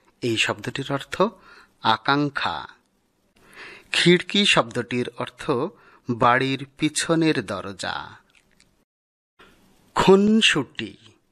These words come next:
শব্দটির অর্থ মান অভিমান।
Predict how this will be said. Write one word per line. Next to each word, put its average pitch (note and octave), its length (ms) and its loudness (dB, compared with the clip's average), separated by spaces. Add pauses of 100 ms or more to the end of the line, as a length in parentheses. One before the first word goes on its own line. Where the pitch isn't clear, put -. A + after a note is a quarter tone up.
(760)
শব্দটির A#2+ 540 -2
অর্থ - 320 -6 (600)
মান C#3+ 500 4 (200)
অভিমান। G2+ 840 2